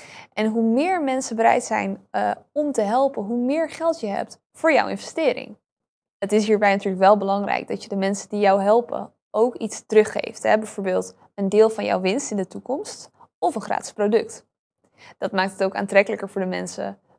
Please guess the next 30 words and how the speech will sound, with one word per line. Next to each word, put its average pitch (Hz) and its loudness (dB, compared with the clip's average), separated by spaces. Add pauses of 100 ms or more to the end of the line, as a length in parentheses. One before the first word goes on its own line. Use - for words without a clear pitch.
(100)
eh, 196 0 (100)
om 214 -2
te 202 -6
investeren - -2
in 196 -6
jouw 196 2
bedrijf. - -12 (1400)
En 214 0
misschien 240 0
denk 262 2
jij 254 4
wel 240 6
veel 226 0
groter 285 2
en 220 -4
wil 214 2
je 226 6
een 220 -2
investering 254 -2
doen 226 -2
die 220 -4 (180)
nog 240 0
meer 294 0
kost 247 -2
dan 262 2
jouw 269 4
hele 262 2
buurt 262 0
kan 240 -2
bijdragen. - 0